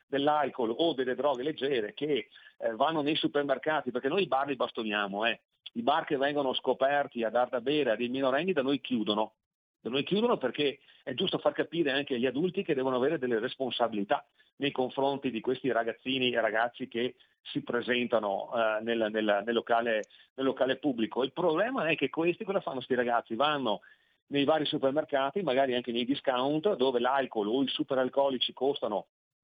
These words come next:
qualche euro, e quindi bevono queste robacce, eh, e là diventa difficile da controllare, perché pur noi anche qua andando nei supermercati, scrivendo ai direttori, andando nei supermercati a controllare,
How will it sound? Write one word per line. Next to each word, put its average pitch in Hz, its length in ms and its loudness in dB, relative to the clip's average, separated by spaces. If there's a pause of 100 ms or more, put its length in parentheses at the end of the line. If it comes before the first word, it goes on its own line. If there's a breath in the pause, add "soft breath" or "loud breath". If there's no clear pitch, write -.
(400)
qualche 127 560 2
euro, 131 380 0 (340 loud breath)
e - 80 -14
quindi 196 300 -2
bevono 135 600 0
queste 120 380 -2
robacce, 139 760 -2 (320 soft breath)
eh, 120 420 0
e 160 40 2
là 185 240 2
diventa 135 300 0
difficile 135 400 -6
da 127 100 2
controllare, 113 640 0
perché 117 220 -4
pur 170 300 0
noi 151 320 2
anche 120 160 -2
qua 165 200 -2
andando 131 720 0
nei 143 140 0
supermercati, 127 920 -2
scrivendo 135 800 2 (280 loud breath)
ai 123 120 -4
direttori, 143 640 0
andando 143 300 -2
nei 165 80 -2
supermercati 156 460 -2
a 131 60 -2
controllare, 147 880 0